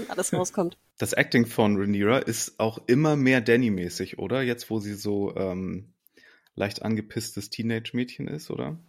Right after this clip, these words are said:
Speaker 1: Ach, ich find's super. Ich liebte diese Szene, wo sie dann so leise was so murmelt, ne? Ich erinnerte mich da sehr gut an solche Streitigkeiten mit meinem Vater. Ich fand, das war sehr, sehr, sehr, sehr spezifisch genau, wie man das macht als Tochter.
Speaker 2: Ach so, nee, das war jetzt auch komplett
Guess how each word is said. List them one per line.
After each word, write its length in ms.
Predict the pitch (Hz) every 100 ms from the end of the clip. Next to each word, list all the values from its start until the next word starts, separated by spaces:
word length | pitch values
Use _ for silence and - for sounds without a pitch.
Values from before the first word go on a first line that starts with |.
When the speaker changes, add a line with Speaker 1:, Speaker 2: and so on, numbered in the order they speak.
| _
Speaker 1:
Ach, 140 | - 165
ich 120 | 170
find's 260 | 185 170
super. 420 | - 143 - 156 170
Ich 140 | -
liebte 320 | 196 180 - 185
diese 200 | 151 151
Szene, 340 | - 156 151
wo 60 | 156
sie 120 | 151
dann 140 | 160 160
so 340 | 156 147 -
leise 440 | - 156 165 185 147
was 180 | 156 -
so 80 | 160
murmelt, 680 | 156 185 175 90 113 170 -
ne? 260 | 180 190 247
Ich 180 | 175 -
erinnerte 340 | 185 190 196 190
mich 100 | 170
da 120 | 170
sehr 160 | 170
gut 160 | 175 175
an 100 | 165
solche 240 | 170 165
Streitigkeiten 640 | 165 165 151 151 160 135 143
mit 80 | 143
meinem 180 | 151
Vater. 460 | 147 143 131 135 160
Ich 80 | 190
fand, 120 | 185
das 100 | 175
war 140 | 180 175
sehr, 360 | 170 180 185
sehr, 360 | 180 156 165 165
sehr, 240 | 165 165
sehr 280 | 160 139 151 233 - - -
spezifisch 680 | - 202 - 226 214 190 -
genau, 400 | 175 170 170 170
wie 80 | 160
man 120 | 143
das 140 | 151
macht 260 | 165 147 -
als 160 | - -
Tochter. 380 | 185 156 - - _ _ _ -
Speaker 2:
Ach 80 | 113
so, 140 | 175
nee, 120 | 147
das 180 | 120 113
war 100 | 113
jetzt 140 | 107
auch 260 | - - 90
komplett 340 | - 104 -